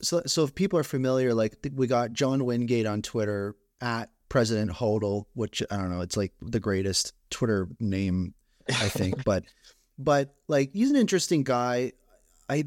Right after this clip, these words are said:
Speaker 1: don't know if I've had a chance to have him on the show. I didn't know they were doing a wallet.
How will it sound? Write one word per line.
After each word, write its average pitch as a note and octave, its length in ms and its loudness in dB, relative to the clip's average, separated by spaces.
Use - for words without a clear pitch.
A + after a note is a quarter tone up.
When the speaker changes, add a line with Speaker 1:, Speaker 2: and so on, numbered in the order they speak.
Speaker 1:
don't F3+ 200 4
know C#4 80 4
if B3+ 100 -2
I've F3+ 100 4
had C3 120 4
a G#2+ 40 0
chance G#2+ 320 -2
to - 60 -8
have G2 160 -4
him G2+ 100 -2
on F#2 80 -2
the F#2 60 -2
show. F#2+ 420 -4
I B2 100 2
didn't A#3+ 180 4
know A#3 120 4
they G#3 80 2
were D3+ 80 4
doing C3 240 2
a G#2+ 40 0
wallet. F#2 640 0